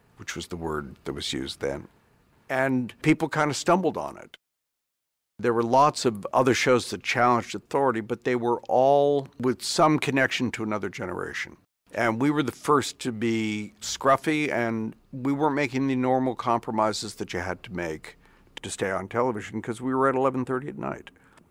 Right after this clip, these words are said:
If I wanted to argue whether or not we should be doing something, Standards was saying, "I think that's inappropriate."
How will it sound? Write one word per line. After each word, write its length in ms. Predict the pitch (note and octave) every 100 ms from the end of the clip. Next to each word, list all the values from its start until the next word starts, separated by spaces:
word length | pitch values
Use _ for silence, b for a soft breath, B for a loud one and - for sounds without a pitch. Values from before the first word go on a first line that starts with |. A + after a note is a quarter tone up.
| b b
If 220 | - B2
I 100 | B2+
wanted 320 | B2 B2 B2+ A#2
to 100 | -
argue 880 | A#2+ B2 A2+ C#3 B2 A#2+ A2+ A2+ -
whether 340 | A2 A#2 B2
or 40 |
not 260 | A#2 A2+ A2
we 120 | A#2
should 180 | G#2 A2
be 80 | G2
doing 420 | G2+ A#2+ C3+ C3+
something, 680 | - A2 E2+ - E2+ F2+ B2 b b
Standards 720 | - C#3 B2 A2+ A2+ G2 -
was 100 | A2+
saying, 280 | - A2 G#2+
"I 100 | G#2
think 340 | G2+ G#2 -
that's 200 | - A2
inappropriate." 760 | A2 G2+ - G2+ F#2+ F2 F2+